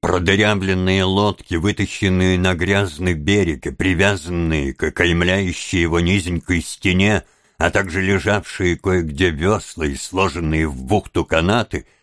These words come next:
сначала наводили на мысль, что обитатели этих жалких хижин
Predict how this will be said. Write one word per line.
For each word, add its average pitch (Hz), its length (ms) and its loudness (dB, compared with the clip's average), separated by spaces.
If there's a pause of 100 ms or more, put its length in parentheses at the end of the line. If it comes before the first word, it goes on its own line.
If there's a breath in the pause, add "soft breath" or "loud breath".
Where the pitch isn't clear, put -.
(160)
сначала 104 600 0
наводили 95 560 0
на 95 160 2
мысль, 101 480 0
что - 280 -4
обитатели 95 680 0
этих 92 320 -2
жалких 95 440 -2
хижин 107 600 -2